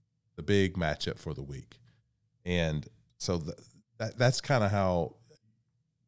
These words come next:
you know how sometimes when you have a lot of things, you don't appreciate it, but when you get just a little bit of something that you love,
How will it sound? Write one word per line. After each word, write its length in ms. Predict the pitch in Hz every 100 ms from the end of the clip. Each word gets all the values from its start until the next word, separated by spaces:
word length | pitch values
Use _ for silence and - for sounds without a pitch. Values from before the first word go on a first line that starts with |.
| _ _ _ _ _
you 80 | 143
know 120 | 131
how 120 | 113 101
sometimes 520 | - 101 101 95 90
when 140 | 90
you 80 | 87
have 280 | 98 87 80 -
a 80 | 90
lot 340 | 92 90 87
of 80 | 90
things, 540 | 101 95 98 98 90
you 100 | 85
don't 180 | 92 90
appreciate 560 | 82 - 90 - 95 92
it, 80 | 92
but 100 | 85
when 120 | 85
you 80 | 82
get 220 | 92 -
just 280 | 87 92 -
a 120 | 80 - - - -
little 180 | 113 101
bit 180 | 90 82
of 100 | 80
something 360 | 90 82 85
that 240 | 82 80 -
you 80 |
love, 460 | 82 85 87 85 -